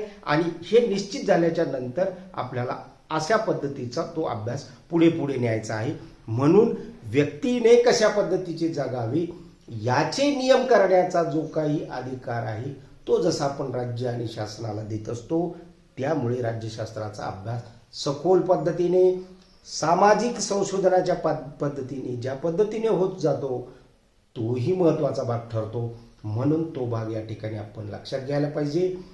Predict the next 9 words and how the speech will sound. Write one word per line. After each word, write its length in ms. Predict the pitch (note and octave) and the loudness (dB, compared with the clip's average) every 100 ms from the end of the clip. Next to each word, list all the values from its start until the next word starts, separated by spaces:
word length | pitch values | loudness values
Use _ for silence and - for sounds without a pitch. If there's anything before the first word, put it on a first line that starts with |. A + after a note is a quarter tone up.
| - - | -18 -4
हा 100 | G3+ | -2
मुद्दा 420 | C#3+ C#3 - A3+ | 0 -4 2 4
सुद्धा 380 | A3 B2 B2 F3 - - - | 4 -2 -4 -4 -6 -16 2
त्या 120 | B3+ | 6
दृष्टीनेच 560 | G3 E3+ - D3+ G3 G#3+ | 6 4 0 -4 -4 -4
आपण 260 | - - E3+ - | -6 -6 -8 -4
लक्षात 300 | A#2+ - A2+ | -4 -4 -6
घ्यायला 240 | G#2+ G2 B2 | -6 -6 -8
पाहिजे. 340 | C#3 A#2+ G#2+ | -6 -6 -6